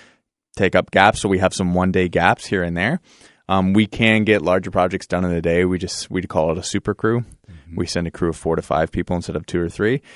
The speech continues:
Speaker 1: And you wanna watch people work, um, go to a job where we have a super crew. It is, when we, when we hire new inspectors, they are mandated to work with these guys for a couple of days,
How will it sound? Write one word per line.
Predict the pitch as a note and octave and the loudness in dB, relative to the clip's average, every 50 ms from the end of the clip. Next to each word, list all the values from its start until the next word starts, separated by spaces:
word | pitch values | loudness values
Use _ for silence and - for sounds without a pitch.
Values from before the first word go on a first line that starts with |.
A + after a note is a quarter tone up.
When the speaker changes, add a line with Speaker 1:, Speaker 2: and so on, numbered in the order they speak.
| - - _ _ - | -20 -20 _ _ -12
Speaker 1:
And | - E2 D#2+ D#2 D#2+ D#2+ | -8 -6 -6 -4 -4 -2
you | F2+ F#2+ | -2 0
wanna | F2+ G2 F#2+ F#2+ F#2 F2 | 2 2 2 2 2 2
watch | E2+ E2+ E2+ F2+ F2+ F2 F2+ - - _ - | 2 4 4 6 6 4 4 0 -6 _ -4
people | - F#2 - F#2 F2 E2 | -4 -4 0 0 0 0
work, | E2+ E2+ D#2 D#2+ - - - - - _ _ _ _ _ _ - - - | 2 0 0 0 -2 -6 -14 -18 -18 _ _ _ _ _ _ -10 -4 -2
um, | F2 F2 E2+ E2 D#2+ D#2+ E2 | 0 0 0 0 -2 -2 0
go | - F#2 | 2 2
to | F2 F#2 | 2 2
a | F2 | 0
job | F2 - - F#2 F2+ E2+ D#2+ | 0 -2 -2 0 0 0 0
where | F2+ D#2+ | 0 -2
we | E2+ F2 | 0 0
have | F2 E2 - | -2 -2 -4
a | F2+ | -6
super | - - F2 - - E2 | -6 -6 -6 -6 -6 -8
crew. | - - F2 D#2+ D#2+ - - | -6 -4 -4 -4 -4 -4 -2
It | F#2 | 0
is, | F#2 F#2+ F#2 F#2 F2 - - - _ _ _ _ _ - | 2 2 2 0 -2 -6 -12 -14 _ _ _ _ _ -2
when | - G#2 G#2+ | 0 2 4
we, | A#2 C3 C#3 - - C#3 | 4 2 2 0 -4 -6
when | - A#2 A2+ | -4 -2 0
we | A#2 A#2+ | 0 0
hire | B2 B2+ B2 B2 A#2+ | 2 2 2 2 2
new | G#2 G2 G2 | 2 0 0
inspectors, | G2+ F#2+ - - D#2+ D#2+ - - B2+ D3 D#3+ - - _ _ _ _ _ _ _ _ _ _ _ _ _ _ _ _ _ _ - _ _ _ _ _ _ - - | -2 -4 -4 -6 -8 -8 -6 -4 -4 -4 -4 -4 -8 _ _ _ _ _ _ _ _ _ _ _ _ _ _ _ _ _ _ -20 _ _ _ _ _ _ 0 2
they | G2+ G#2 G#2+ G#2+ G#2+ G2+ G2 - | 4 6 6 6 4 2 0 0
are | - F2 F#2+ | 0 0 2
mandated | F#2 F#2 F#2 F2+ F#2 F2 E2+ E2 F2+ | 2 2 0 0 0 0 -2 -4 -6
to | E2+ D#2+ | -8 -8
work | E2+ F#2+ - F#2 _ - | -6 -4 -4 -4 _ -6
with | E2+ F2 | -8 -6
these | F2 F2+ F2 F2+ - | -4 -2 -4 -2 0
guys | - F#2 G2 A#2 - | 0 2 2 2 0
for | - - F#2 | 0 -4 -4
a | E2+ | 0
couple | - F2+ E2+ F2+ F2 | 0 -2 0 0 -2
of | E2+ E2+ | 0 0
days, | E2 F2 G2+ A#2+ A#2+ - | 2 4 4 2 2 -2